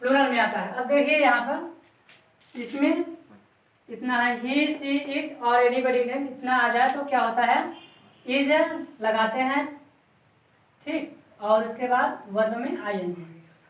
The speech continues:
वर्ब में आईएनजी। अब देखिए इसमें we, you, they, इन तीनों के साथ हम आर लगाते हैं प्लस वर्ब में आईएनजी।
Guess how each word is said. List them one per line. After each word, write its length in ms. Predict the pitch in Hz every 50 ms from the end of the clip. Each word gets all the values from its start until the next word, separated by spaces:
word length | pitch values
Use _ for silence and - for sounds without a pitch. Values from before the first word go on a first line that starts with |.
| _ _ _ _ _ _ _ _ _ _ _ - 180
वर्ब 340 | 165 180 185 196 196 208 214
में 300 | 214 - - - - - - - _ _ _ - _ _ _ _ - -
आईएनजी। 580 | 165 165 170 165 156 156 151 151 - - - - _ _ _ _ _ _ _ _ _ -
अब 140 | 233 233 247
देखिए 260 | 285 285 - 294 294
इसमें 440 | 285 285 285 277 269 - - 196 196
we, 160 | - 285 320 320 320
you, 160 | 320 320 302 -
they, 180 | - 277 - - - - - - - _ _ _ _ _ _ _ -
इन 260 | 277 285 294 285 294
तीनों 280 | 294 294 285 294 285 294
के 100 | 294 277
साथ 340 | 269 269 269 277 285 277 285
हम 300 | 302 320 320 - - - - _ _ _ _ _ _ _ _ _ _ _ _ _ _ _ _ _ -
आर 240 | 196 202 226 240 247
लगाते 300 | 254 254 254 254 254 262 254
हैं 220 | 240 262 285 - - - - _ _ _ _ _ _ _ _ _ _ _ _ _ _ _ _ _ _ _ _ _ _ _ -
प्लस 280 | 208 208 220 226 - 247 226 202 220
वर्ब 220 | 220 220 214 240
में 300 | 247 262 294 - - - - - - _ _ _ _ _ _ _ _ _ _ _ _ _ _ _ _ -
आईएनजी। 560 | 208 208 196 185 175 170 156 156 151 156